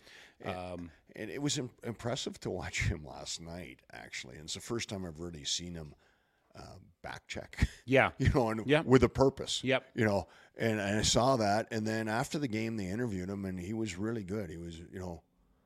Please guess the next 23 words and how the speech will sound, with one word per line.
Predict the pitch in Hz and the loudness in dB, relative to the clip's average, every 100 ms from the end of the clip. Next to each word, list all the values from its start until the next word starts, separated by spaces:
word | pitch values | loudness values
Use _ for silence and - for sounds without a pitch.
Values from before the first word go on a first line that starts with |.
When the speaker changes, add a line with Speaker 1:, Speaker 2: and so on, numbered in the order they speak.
| _ _ _ | _ _ _
Speaker 1:
he | 107 | -6
was | 113 110 | -4 -2
all | 101 117 | -2 -2
about | 113 117 - | -4 -6 -8
the | |
team. | - 123 110 71 - | -8 -6 -8 -14 -4
Speaker 2:
Yeah. | 107 92 - | -4 -4 -6
Speaker 1:
You | 92 | -8
know, | 95 | -4
which | 104 98 80 | -4 -4 -6
I, | 76 - 92 _ - | -6 -12 -18 _ -18
you | 101 | -10
know, | 92 95 | -4 -2
I | 113 | -2
don't | 110 95 | -4 -6
get | 101 | -10
to | 87 | -4
see | - 120 | -2 -2
him | 98 82 | -4 -8
play | - 113 113 | -4 0 0
a | 90 | -2
lot, | 85 85 87 | -4 -8 -8
but | 90 | -12